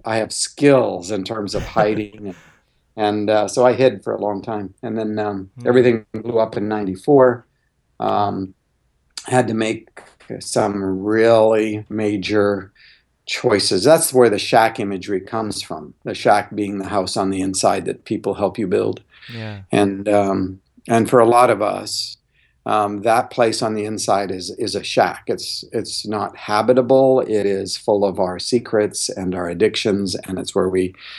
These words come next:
Speaker 2: Hmm.
Speaker 1: where we hide everything that we're terrified of. And we never want anybody to find out that it even exists. So we create the facade outside.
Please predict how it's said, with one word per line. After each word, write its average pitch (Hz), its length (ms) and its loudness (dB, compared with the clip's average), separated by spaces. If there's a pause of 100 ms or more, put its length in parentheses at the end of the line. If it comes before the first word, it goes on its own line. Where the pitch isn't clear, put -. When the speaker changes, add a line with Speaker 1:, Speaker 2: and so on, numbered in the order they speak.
(220)
Speaker 2:
Hmm. 120 80 -16
Speaker 1:
where 110 120 6
we 98 160 4
hide 110 560 4
everything 104 800 -4
that 98 200 -4 (120)
we're 104 460 -8
terrified 110 580 2
of. 95 160 -6
And 127 140 6
we 147 60 10
never 147 220 6
want 123 200 4
anybody 107 680 -4
to - 100 -12
find 110 280 -4
out 95 180 -8
that 95 100 -10
it 95 120 -8
even 101 260 -6
exists. 92 520 -4
So - 80 0
we 104 140 -2
create 107 300 0
the - 60 -10
facade 92 500 2
outside. 71 560 -6